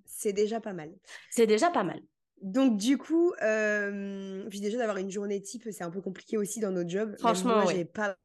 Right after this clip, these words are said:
Speaker 1: vraiment de journée type, mais bon. Voilà, comme ça, on en sait un petit peu plus déjà sur comment tu fonctionnes.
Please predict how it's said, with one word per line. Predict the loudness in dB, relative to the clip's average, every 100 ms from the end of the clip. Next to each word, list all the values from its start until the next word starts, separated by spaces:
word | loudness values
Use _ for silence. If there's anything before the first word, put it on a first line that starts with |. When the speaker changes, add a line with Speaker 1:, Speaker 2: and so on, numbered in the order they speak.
| _ -10
Speaker 1:
vraiment | -8 -6 -6
de |
journée | -6 -6 -8
type, | -8 -8 -6
mais | -6
bon. | -8 _ _ _ _
Voilà, | -4 -4
comme | -4
ça, | -2
on | -2
en |
sait | -2
un | -4
petit | -6 -8
peu | -10
plus | -6 -6
déjà | -4 -4
sur | -6 -8
comment | -8 -10
tu | -14
fonctionnes. | -12 -10 -4 2 2 2